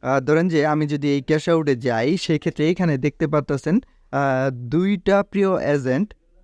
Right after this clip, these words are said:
পঞ্চাশ হাজার পর্যন্ত ক্যাশ আউট, হাজারে চোদ্দ টাকা নব্বই পয়সা। ওকে,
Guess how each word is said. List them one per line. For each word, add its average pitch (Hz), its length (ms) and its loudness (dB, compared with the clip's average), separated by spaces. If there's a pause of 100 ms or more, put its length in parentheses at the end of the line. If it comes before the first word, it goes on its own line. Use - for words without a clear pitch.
পঞ্চাশ 208 340 2
হাজার 170 280 2
পর্যন্ত 147 500 0 (260)
ক্যাশ 156 260 0 (100)
আউট, 165 260 2
হাজারে 139 420 0
চোদ্দ 170 400 -2
টাকা 156 300 0
নব্বই 160 380 0
পয়সা। 120 380 -2 (300)
ওকে, 156 300 2